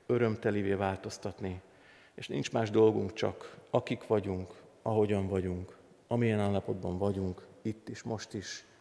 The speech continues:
odaadni magunkat neki, és őt is behívni életünkbe. Amen. Kedves testvérek, ahogy hirdettük, megterítettük az úrasztalát,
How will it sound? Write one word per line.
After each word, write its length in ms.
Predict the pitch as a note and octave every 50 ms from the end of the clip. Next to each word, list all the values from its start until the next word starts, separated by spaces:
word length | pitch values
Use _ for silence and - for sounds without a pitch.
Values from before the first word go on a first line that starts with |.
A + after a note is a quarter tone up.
| - - - - - - - - - - - - - _ -
odaadni 380 | - A2+ G#2+ A#2 G2+ G2+ G#2+
magunkat 540 | G2+ G#2 G2+ F#2 G2+ G2 F#2 - G#2+ F#2+ -
neki, 440 | G#2+ G#2+ G#2+ - - G#2+ F#2 F#2 F#2+ - - - - - - _ _ _ -
és 100 | - -
őt 200 | - G#2+ G2+ -
is 100 | G2 F2+
behívni 680 | G2 F#2+ G#2 G2 G2 G#2 G2+ F#2 F#2 F2+ F2 F2 F2+ - - - - - - _ - -
életünkbe. 720 | - F2 E2+ F2 - - G2+ F#2+ F2 F2 F2+ - - G#2 - - - - - _ _ _ _ _ _ _ _ _ _ _ _ _ _ _ - - _ _ _ _ _ _ _ _ _ _
Amen. 460 | - D#2+ D#2 D#2 D#2+ E2+ F2 F#2+ G2+ - - - - - _ _ _ _ _ _ _ _ _ _ _ _ _ _ _ _ _ _ _ _ _ _ _ _ _ _ _ _ _ _ _ _ _ - - - - - - - - - -
Kedves 380 | - C3 B2 A2+ A2+ A2+ - -
testvérek, 640 | - G#2+ - - - G#2+ G2+ F#2+ F#2 F2+ - - -
ahogy 260 | - G2+ G#2 G#2+ -
hirdettük, 540 | - - B2+ B2 A2 G#2+ G2+ - - F#2+ -
megterítettük 800 | G#2 G#2 - - - F#2+ F#2+ F#2 - G2+ - - - - F2+ -
az 120 | G2+ F#2+
úrasztalát, 840 | - G2+ G2+ G2 G2 - - - A2 G#2+ A2 A#2 A#2+ - - -